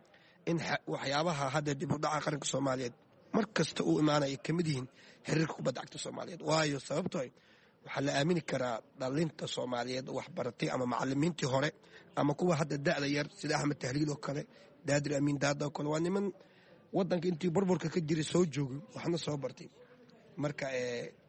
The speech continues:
waxaan dir-, a-, anigu waxaan aaminsanahay nimankaas haddii loo dhiibo macallimiinta qaranka Soomaaliyeed ama xataa xibin laga dhigo, in qaranka Soomaaliyeed meel fiican uu gaari karo,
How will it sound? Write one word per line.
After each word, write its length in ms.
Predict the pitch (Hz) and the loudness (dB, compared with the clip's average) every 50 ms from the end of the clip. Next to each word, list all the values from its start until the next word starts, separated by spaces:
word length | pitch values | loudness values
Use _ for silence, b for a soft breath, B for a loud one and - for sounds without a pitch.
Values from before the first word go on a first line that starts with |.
| - - | -18 -10
waxaan 220 | - - 139 143 143 | -6 -2 0 2 2
dir-, 160 | 143 139 - | 2 2 2
a-, 160 | 139 135 135 - | 0 0 2 2
anigu 220 | 151 175 202 202 | 2 2 2 2
waxaan 180 | 156 156 160 160 | 0 0 2 2
aaminsanahay 400 | 160 160 160 143 - 180 165 160 | 2 0 0 0 0 0 2 2
nimankaas 260 | 170 190 185 175 143 | 0 0 0 0 -2
haddii 180 | 151 139 156 | -2 -2 0
loo 160 | 151 147 165 175 | 2 2 2 2
dhiibo 180 | 156 160 151 135 | 2 0 0 0
macallimiinta 500 | 131 123 127 131 135 143 165 170 - - | -2 -2 -2 -2 0 0 0 0 -2 -2
qaranka 300 | - 147 156 160 139 - | -2 -2 0 -2 -2 -4
Soomaaliyeed 480 | - 131 135 131 127 120 120 117 113 - B B B B B B B B | -4 -2 -2 0 -2 -2 -4 -8 -10 -12 B B B B B B B B
ama 180 | - 143 151 151 | 2 2 4 4
xataa 320 | 135 135 131 - 147 135 127 - - - - - | 2 0 -2 -2 -2 -2 -2 -2 -6 -10 -14 -12
xibin 300 | - - 156 151 190 196 170 | -2 2 2 4 4 4 2
laga 180 | 151 139 175 | 0 -2 -4
dhigo, 220 | 170 156 131 117 110 - b b b b b b _ _ | -4 -4 -6 -8 -10 -16 b b b b b b _ _
in 120 | - 156 143 | -6 -6 -4
qaranka 280 | - 139 143 139 120 117 | -4 -4 -4 -4 -6 -8
Soomaaliyeed 400 | - 127 120 120 120 120 120 123 | -8 -8 -8 -6 -6 -6 -6 -4
meel 160 | 127 131 127 | -4 -4 -4
fiican 300 | - - 123 113 120 120 | -4 -6 -6 -4 -4 -4
uu 80 | 117 113 | -4 -2
gaari 300 | 131 120 123 127 131 117 | 0 0 0 2 0 -2
karo, 260 | - - 131 127 165 | -2 -2 -2 -2 -2